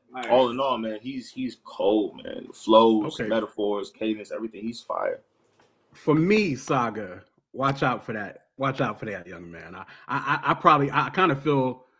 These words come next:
Speaker 3: a little convicted. I haven't just been in his ear, just, just seeing how he been in a long time. I ain't really checked on him. I, uh, I was probably, I was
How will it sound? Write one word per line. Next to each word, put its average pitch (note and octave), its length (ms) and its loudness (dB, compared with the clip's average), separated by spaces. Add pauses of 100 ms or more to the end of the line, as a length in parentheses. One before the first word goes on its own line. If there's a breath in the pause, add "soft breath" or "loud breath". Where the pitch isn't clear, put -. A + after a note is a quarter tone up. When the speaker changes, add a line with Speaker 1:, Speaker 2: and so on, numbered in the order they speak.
(280 soft breath)
Speaker 3:
a A#2+ 100 -4
little D3 200 6
convicted. D3 440 0
I C#3 140 2
haven't B2+ 400 -2
just A#2+ 240 -4
been B2 280 2 (220)
in D3+ 120 2
his B2 160 2
ear, C3+ 200 4
just, B2 220 -4
just C3+ 200 -10
seeing C3+ 180 0
how B2+ 180 0
he A#2+ 80 -2
been C3 220 0
in A#2+ 80 0
a A2 40 -4
long A#2 280 -4
time. A#2 240 -4
I A2+ 100 -4
ain't G#2+ 80 -8
really G#2+ 160 -8
checked B2 260 -8
on A2+ 140 -8
him. A2 100 -8 (360 loud breath)
I, F3 80 4
uh, - 20 2 (220)
I D3 360 6
was G#3 100 4
probably, E3+ 340 4
I E3 100 0
was D#3+ 240 -2